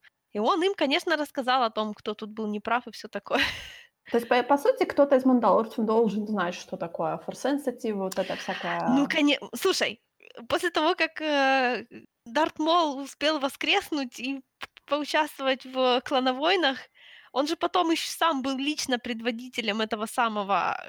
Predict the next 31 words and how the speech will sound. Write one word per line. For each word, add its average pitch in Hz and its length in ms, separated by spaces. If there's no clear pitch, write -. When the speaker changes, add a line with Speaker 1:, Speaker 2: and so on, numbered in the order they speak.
Speaker 1:
э, - 20
Death 262 300
Watch. - 440
<laughs> - 320
Speaker 2:
Да, 269 100
Speaker 1:
Они 277 180
Speaker 2:
но - 100
Speaker 1:
знают, 359 240
что 320 160
Speaker 2:
поэтому - 40
Speaker 1:
такое 311 280
Force 311 300
Sensitive. 233 600
Просто, 262 440
во-первых, 214 500
у - 60
них 269 240
пл-, 254 260
плохая 277 340
история 269 380
с 254 80
джедаями, 262 480
во-вторых, 233 540
они 233 260
как 269 240
бы 240 100
на 240 120
стороне 247 600
Мола 240 440
были, 185 380
который, 269 420